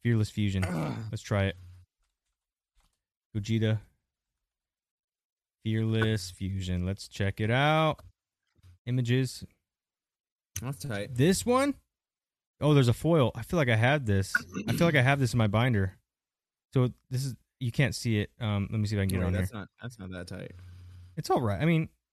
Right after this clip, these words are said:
Speaker 1: it's whatever, you know. It's not the best Gogeta card, um, but
Speaker 2: I'm not
Speaker 1: that's
Speaker 2: into it.
Speaker 1: that's interesting stuff, right? Like,
Speaker 2: It is interesting, actually.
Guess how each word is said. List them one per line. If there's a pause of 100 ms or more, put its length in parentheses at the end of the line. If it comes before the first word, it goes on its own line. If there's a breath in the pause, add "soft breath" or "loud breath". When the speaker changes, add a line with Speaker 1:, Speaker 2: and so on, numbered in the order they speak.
Speaker 1:
it's
whatever,
you
know. (1120)
It's
not
the
best
Gogeta
card, (200)
um, (1500)
but
Speaker 2:
I'm
not
Speaker 1:
that's
Speaker 2:
into
it. (640)
Speaker 1:
that's (380)
interesting
stuff,
right?
Like, (480)
Speaker 2:
It
is
interesting,
actually.